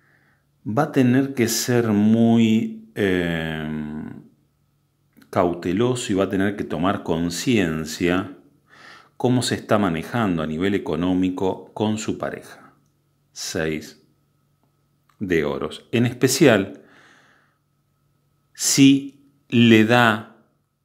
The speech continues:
o si la ayuda económicamente a su pareja. ¿Qué están diciendo? Que tras que el hombre acuario le están metiendo los cuernos, tal vez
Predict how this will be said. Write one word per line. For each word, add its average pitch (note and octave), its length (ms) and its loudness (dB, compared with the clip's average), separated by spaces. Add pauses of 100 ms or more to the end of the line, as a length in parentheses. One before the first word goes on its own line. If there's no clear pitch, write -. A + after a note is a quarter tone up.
(120)
o G2 160 -6
si G#2+ 400 -4
la F#2+ 280 4
ayuda F#2 720 2
económicamente F#2 1160 -2
a A#2 120 2
su G2+ 220 -6
pareja. - 440 -6 (880)
¿Qué C3 100 0
están B2 260 2
diciendo? G2+ 520 -2
Que - 120 -10
tras - 380 -4
que - 160 -8
el D#2+ 100 -4
hombre F2+ 280 0
acuario E2 720 -2 (280)
le D#2+ 140 -6
están F2+ 340 2
metiendo E2+ 380 -4
los A2 120 -6
cuernos, A2+ 580 0 (1500)
tal A2 300 6
vez A#2 580 0